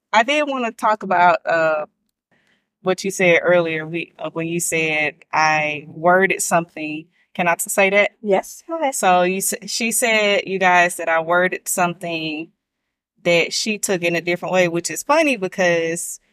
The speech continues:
Speaker 1: we always say this generation say, "We in them streets. We outside. We outside today."
Speaker 2: And
Speaker 1: But
Speaker 2: anytime in my generation,
Speaker 1: <laughs>
Speaker 2: a mother or elder say, "You're in the street," you are doing something you weren't supposed to be doing.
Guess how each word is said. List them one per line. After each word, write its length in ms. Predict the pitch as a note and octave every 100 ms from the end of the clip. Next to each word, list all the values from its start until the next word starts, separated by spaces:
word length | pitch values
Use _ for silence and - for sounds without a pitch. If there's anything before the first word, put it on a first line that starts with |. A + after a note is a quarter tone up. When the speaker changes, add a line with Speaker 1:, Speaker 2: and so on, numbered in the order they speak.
| _
Speaker 1:
we 260 | F#3 G3+ G#3+ -
always 640 | F#3+ G#3 G3+ F#3 F3+ F3+
say 400 | - F3 D#3+ D#3+
this 220 | E3 F3
generation 560 | - G3 F3+ F3 F3+ E3+
say, 200 | - D#3+
"We 180 | F3 G3
in 120 | F#3
them 100 | E3+
streets. 560 | - F#3+ D3 D3 - - _ _ _ _ _ _
We 200 | E3 F#3+
outside. 640 | F3 F3 F#3+ E3+ E3 D3 - - _
We 220 | F#3 A3
outside 480 | A3 G3+ G#3+ F#3+ F3
today." 400 | E3 C#3 C#3 C#3 _ _ _ _
Speaker 2:
And 160 | G3 G#3+
Speaker 1:
But 40 |
Speaker 2:
anytime 600 | C4 C4 C4 B3 A3+ G#3+ F#3+
in 220 | F#3+ F3
my 240 | A#3 E4+
generation, 1120 | D4+ A3 G3 F3 F3+ F3+ G#3+ E3+ D#3+ D#3+ E3 - _
Speaker 1:
<laughs> 140 | _
Speaker 2:
a 100 | F#3
mother 480 | E3+ F#3 F#3 F#3+ F#3
or 320 | G3 F3+ E3+ -
elder 460 | F3 D#3 E3 F3
say, 380 | F3 - F3+ D#3+
"You're 300 | D#3 E3+ E3+
in 80 | D#3+
the 80 | C#3+
street," 560 | - - C#4+ A#3 F3+ _ -
you 200 | A#3+ D4+
are 80 |
doing 320 | E3 E3+ D#3+ D#3
something 340 | D3+ D3 D3
you 140 | C#3
weren't 240 | D3 C#3 -
supposed 400 | - D3 B2 -
to 80 | -
be 160 | C#3
doing. 500 | B2+ C#4 G#3 C#3+ B2